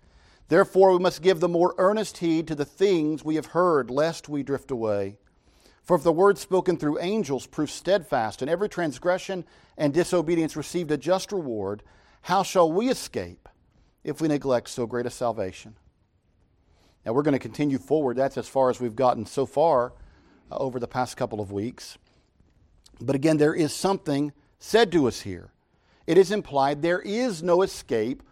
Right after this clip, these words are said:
for those who neglect this salvation. There is no backup plan.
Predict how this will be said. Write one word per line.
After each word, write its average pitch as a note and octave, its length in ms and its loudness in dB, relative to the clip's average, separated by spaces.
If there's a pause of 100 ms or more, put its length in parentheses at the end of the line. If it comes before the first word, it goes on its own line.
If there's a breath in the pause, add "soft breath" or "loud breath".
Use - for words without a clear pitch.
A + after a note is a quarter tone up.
(140)
for D#3+ 140 -4
those E3 320 2
who F3 80 -8
neglect B2+ 640 -4
this C#3 420 -6 (580)
salvation. A2+ 720 -2 (800)
There E3+ 220 4
is E3+ 220 6
no G3+ 160 6
backup F#3+ 380 0
plan. G2+ 420 -10